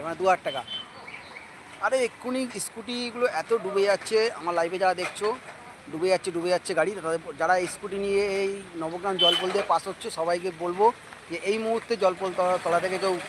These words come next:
স্কুটি নিয়ে আসবে না, কারণ স্কুটি, বাইক, যাদের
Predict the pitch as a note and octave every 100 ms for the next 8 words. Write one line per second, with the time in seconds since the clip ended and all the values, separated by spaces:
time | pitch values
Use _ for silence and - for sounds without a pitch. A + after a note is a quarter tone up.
0 | - - - - - G3+ G3 F#3 F#3 F3
1 | E3 D#3 F#3 G#3 - - - - E3 F3
2 | - F#3+ G3 F3 F3 G3 - E3 F#3+